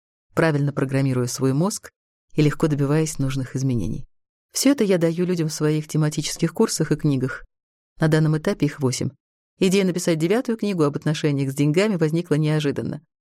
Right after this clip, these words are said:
Прямо как разразившийся всемирный кризис, по слухам, принесенный на хвосте летучей мышки из Китая.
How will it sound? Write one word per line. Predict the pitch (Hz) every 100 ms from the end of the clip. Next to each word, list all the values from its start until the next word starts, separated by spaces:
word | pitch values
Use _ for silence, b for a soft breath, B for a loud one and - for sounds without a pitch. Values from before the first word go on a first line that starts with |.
| _ _
Прямо | - 190 220 202
как | 180 185 190
разразившийся | 170 156 147 151 175 - 151 151
всемирный | 147 151 156 156 147
кризис, | 143 175 190 175 -
по | 131
слухам, | - 170 180 170 175 - _
принесенный | - 151 147 - 170 147
на | 147
хвосте | 143 143 151
летучей | 143 139 127 143
мышки | 165 214 - -
из | 151 -
Китая. | 135 107 104